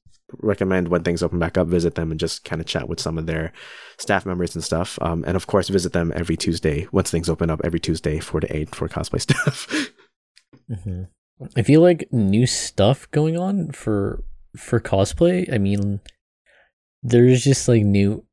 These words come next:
Speaker 2: like, I don't really, not really sure what you normally cosplay, but for me, I normally just see anime stuff. Like,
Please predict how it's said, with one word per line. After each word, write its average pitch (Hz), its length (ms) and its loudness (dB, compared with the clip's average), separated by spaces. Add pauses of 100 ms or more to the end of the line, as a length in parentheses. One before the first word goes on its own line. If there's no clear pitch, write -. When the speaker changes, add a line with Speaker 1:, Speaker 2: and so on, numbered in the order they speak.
(220)
Speaker 2:
like, 117 240 2
I 117 80 4
don't 135 160 4
really, 139 180 6
not 127 140 2
really 107 160 6
sure 95 240 2
what 85 140 4
you 87 140 0
normally 90 360 2
cosplay, 104 540 2
but 78 220 0 (180)
for - 160 -2
me, 87 240 0
I 90 100 2
normally 87 340 -2
just 85 200 -2
see - 140 -4
anime 87 380 -2
stuff. - 460 -2 (280)
Like, - 400 -6